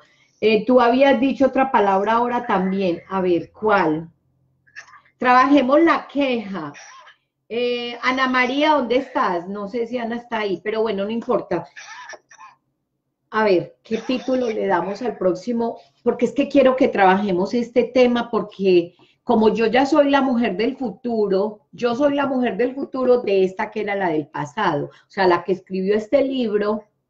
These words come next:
no era yo, era otra. ¿Cómo así, Marimelda, si usted es la misma? No, esa no era yo. Yo soy la mujer del futuro de este libro, porque este libro se publicó el año pasado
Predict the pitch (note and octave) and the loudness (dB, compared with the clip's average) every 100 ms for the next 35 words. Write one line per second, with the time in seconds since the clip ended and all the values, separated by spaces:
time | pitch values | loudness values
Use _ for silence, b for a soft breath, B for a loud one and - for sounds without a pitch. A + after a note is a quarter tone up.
0 | _ F#3 G3 F3+ F3+ F3+ G3 A#3 - - | _ -4 0 2 2 2 2 0 0 -8
1 | _ _ _ - _ _ _ _ B2+ C3 | _ _ _ -20 _ _ _ _ -10 -8
2 | C#3 G3+ G3 _ _ _ _ _ _ _ | -6 -6 -8 _ _ _ _ _ _ _
3 | _ _ _ _ _ _ _ _ _ _ | _ _ _ _ _ _ _ _ _ _
4 | _ _ _ _ G#3+ B3 B3+ B3+ A3 E3 | _ _ _ _ -6 -2 -2 -2 0 -2
5 | D#3 A3+ A#3 - F3 E3 A3 F#3+ D#3 D#3 | -2 -6 -6 -4 -2 -2 0 -2 -2 -2
6 | E3+ G3 G#3+ E3+ E3 F#3 F#3+ F#3+ G3 F#3 | -2 -2 -2 -2 -2 -2 -2 -2 -4 -4
7 | G3+ D3 - _ _ _ _ _ _ _ | -4 -4 -8 _ _ _ _ _ _ _
8 | _ _ _ _ _ _ F3 C4 D4+ C#4 | _ _ _ _ _ _ 0 2 4 4
9 | A#3+ A3+ B3+ A#3 G#3 F3 G#3 A3+ G#3 F#3 | 4 4 2 2 0 0 -2 -4 -2 2
10 | F3 F3+ A3 A3 G#3+ B3+ G#3 F3 E3+ E3+ | 2 2 -2 -4 -4 -2 -4 -6 -6 -6
11 | G#3+ G#3+ G#3 G#3 G#3 B B _ F#3 F3+ | -6 -6 -2 -4 -4 B B _ -2 4
12 | E3+ E3 - E3 E3 F#3+ F#3 D3+ D3 G#3+ | 4 4 0 0 0 -2 -2 -4 -4 -2
13 | G3 D3 C#3 | -2 -2 -6